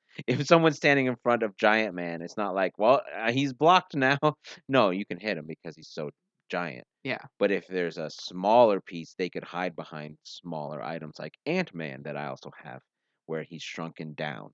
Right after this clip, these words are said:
Speaker 1: So you could actually, um, be blocked. So those are the, those are what pretty much
Speaker 2: Yeah.
Speaker 1: is printed on the
Speaker 2: And I
Speaker 1: dial.
Speaker 2: mean, the most important thing is the name of the character.
Speaker 1: <laughs> That's also on
Speaker 2: <laughs>
Speaker 1: there.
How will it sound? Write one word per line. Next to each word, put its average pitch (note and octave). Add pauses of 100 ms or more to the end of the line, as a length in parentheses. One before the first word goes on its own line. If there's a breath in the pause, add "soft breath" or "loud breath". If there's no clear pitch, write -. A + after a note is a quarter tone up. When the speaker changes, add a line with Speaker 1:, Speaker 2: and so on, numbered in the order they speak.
(500)
Speaker 1:
So D2+
you C#2+
could D2+
actually, D2 (340)
um, C#2 (840)
be B2+
blocked. C3
So F2
those G#2
are G2+
the, F2+
those F2+
are E2
what D#2+ (220)
pretty D#2+
much -
Speaker 2:
Yeah. -
Speaker 1:
is - (120)
printed -
on C#3+
the -
Speaker 2:
And D3+
I -
Speaker 1:
dial. E3
Speaker 2:
mean, C#3+
the D3+
most D3+
important C3
thing A2
is A2+ (100)
the B2
name A#2+
of D3
the E3
character. F#3 (160)
Speaker 1:
<laughs> -
That's C#3
also C3
on E3+
Speaker 2:
<laughs> -
Speaker 1:
there. G#3